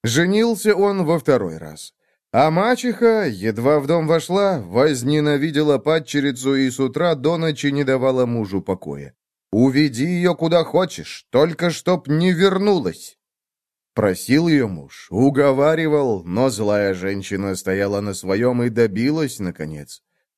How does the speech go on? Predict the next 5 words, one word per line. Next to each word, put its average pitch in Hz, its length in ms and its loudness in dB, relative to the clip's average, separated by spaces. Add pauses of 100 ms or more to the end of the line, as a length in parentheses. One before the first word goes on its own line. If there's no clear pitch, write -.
(140)
Дочь 202 400 0
сама 156 300 0
попросила 85 640 -6
отца. 73 400 -12 (500)
«Пойдем, 208 540 2